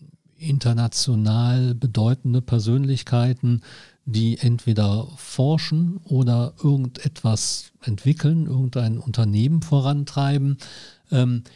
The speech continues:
hier in der Region mal zwei, drei Monate sich aufzuhalten, ähm, mit den, ähm, Wissensorganisationen hier zusammenzuarbeiten und dann le-,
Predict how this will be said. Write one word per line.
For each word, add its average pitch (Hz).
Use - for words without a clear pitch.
hier 156
in 143
der 131
Region 135
mal 127
zwei, 139
drei 127
Monate 151
sich 123
aufzuhalten, 147
ähm, 127
mit -
den, 131
ähm, 127
Wissensorganisationen 151
hier 143
zusammenzuarbeiten 156
und 139
dann 143
le-, 135